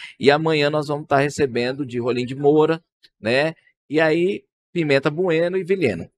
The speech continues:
né, pra gente tá finalizando. E o importante é que esses produtores, eles são conduzidos e acompanhados por um técnico da Emater, e ao chegar na feira, o primeiro local que eles vão é pro estande da Emater pra tomar um café, né,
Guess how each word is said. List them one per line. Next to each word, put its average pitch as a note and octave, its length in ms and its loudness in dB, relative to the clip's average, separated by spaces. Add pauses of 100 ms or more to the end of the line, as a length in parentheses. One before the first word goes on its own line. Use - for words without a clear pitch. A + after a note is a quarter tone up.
né, B2 200 -2
pra C3 180 0
gente B2+ 160 -6
tá B2+ 140 0
finalizando. C3 760 -2 (260)
E D3+ 80 4
o F#3 60 6
importante G3+ 680 2
é F3+ 40 -8
que E3 360 2 (100)
esses - 260 0
produtores, C#3+ 680 2
eles C3+ 240 0
são E3 180 -2
conduzidos D3 720 -2 (240)
e C#3+ 120 4
acompanhados C#3 560 2
por G3 160 2
um G3 80 -2
técnico C#3 500 0
da B2 100 4
Emater, A#2+ 480 2 (320)
e D3 160 6
ao G3 200 4
chegar C#3 480 2
na B2+ 160 0
feira, C3 340 4
o B2 60 0
primeiro F3 340 2
local E3+ 320 4
que - 80 0
eles C3+ 240 0
vão B2 300 0 (340)
é F3+ 100 6
pro - 160 -2
estande D#3+ 280 0
da C3+ 80 2
Emater B2+ 440 2
pra C3 140 -2
tomar B2 280 0
um B2 80 0
café, A#2+ 500 2 (360)
né, B2 400 0